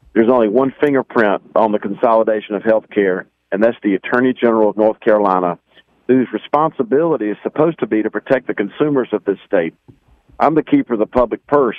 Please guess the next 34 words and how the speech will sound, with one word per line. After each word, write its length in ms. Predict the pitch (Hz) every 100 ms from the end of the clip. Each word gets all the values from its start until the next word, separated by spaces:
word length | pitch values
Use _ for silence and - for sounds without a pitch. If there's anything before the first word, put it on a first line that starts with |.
| -
but 100 | 107
I'm 140 | 104
also 400 | 127 135 - 113
having 280 | 117 110 101
to 60 | 104
protect 380 | - - 120
the 80 | -
consumers 760 | 107 90 - 139 117 95 87 - _ _ _ -
as 160 | 110 98
it 60 |
relates 400 | 101 80 117 117 -
to 60 | 101
what's 220 | 107 -
happened 360 | 123 123 120 101
to 60 |
them 220 | 98 104
with 220 | 98 92 98
medical 360 | 113 123 120
debt 360 | 107 110 98 - _ _ _ _ -
and, 240 | 101 101 - _ _ _ _ _ -
uh, 160 | 107 85 -
and 340 | 107 85 -
more 320 | 131 131 147 -
and 160 | 117
more 180 | 120 123
price 400 | - 131 131 131 120
increases, 720 | 110 - 120 120 - 98 90 _ _ _ _ -
where 160 | 131
people 320 | - 165 185 151
are 100 | 110
now 280 | 123 156 -
fearful 360 | 123 113 117
of 100 | 113
even 300 | 127 131 120